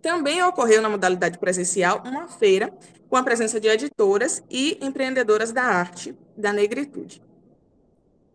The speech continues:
Na segunda edição, nós temos aí um exemplo do, dos nossos cards que foram distribuídos virtualmente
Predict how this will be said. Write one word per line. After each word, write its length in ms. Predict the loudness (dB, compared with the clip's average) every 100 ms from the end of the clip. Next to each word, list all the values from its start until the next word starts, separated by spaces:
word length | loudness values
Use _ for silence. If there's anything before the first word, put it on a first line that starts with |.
| _ _
Na 160 | -2
segunda 420 | 0 -2 -6 -2 -4
edição, 320 | -2 -2 -2
nós 140 | -4
temos 240 | -6 -2 0
aí 160 | 0
um 100 | 0
exemplo 360 | -4 -4 -6 -10
do, 280 | -6 -6 -6
dos 240 | -10 -6
nossos 300 | -6 -6 -6
cards 460 | 0 0 0 -6 -8
que 100 | -8
foram 360 | -4 -4 -6 -10 -20 _
distribuídos 680 | -12 -6 -4 -2 -2 -4 -6
virtualmente 880 | -6 -2 -2 -2 -2 -4 -6 -12